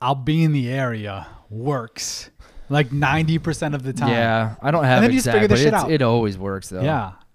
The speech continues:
Speaker 1: because it's a lot different if someone's like, "Hey, I wanna have a call," or, "I wanna do this," or if you're gonna be in person, they'll be like, "All right, come
Speaker 2: So let's
Speaker 1: to the
Speaker 2: go grab
Speaker 1: office for
Speaker 2: coffee and
Speaker 1: thirty."
Speaker 2: chat, yeah.
Speaker 1: Yeah. And then you also get to build a rapport with them.
Speaker 2: Yep.
Speaker 1: You, uh, <clears throat> you get more of an idea of, like, who they are and not just p-, on,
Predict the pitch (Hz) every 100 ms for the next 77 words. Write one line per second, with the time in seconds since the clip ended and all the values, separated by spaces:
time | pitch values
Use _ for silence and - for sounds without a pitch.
0 | _ - 165 190 180 180 180 139 170 156
1 | 139 156 139 131 131 170 156 156 139 135
2 | - 147 143 139 120 110 _ _ - 139
3 | 139 131 117 _ - 139 139 143 139 127
4 | 120 - 175 208 147 120 131 156 - 185
5 | 165 156 - _ - 156 151 131 - 160
6 | 147 143 143 131 143 127 131 117 113 90
7 | 98 92 101 127 120 101 _ _ _ -
8 | 139 147 139 131 131 131 107 101 120 113
9 | 107 - 143 151 156 147 139 - 101 -
10 | _ 120 123 120 120 113 110 113 - -
11 | _ _ _ - - - 135 135 165 160
12 | 156 151 147 139 135 127 117 131 135 131
13 | 117 117 117 - 147 127 110 120 127 120
14 | 117 - - - - - 110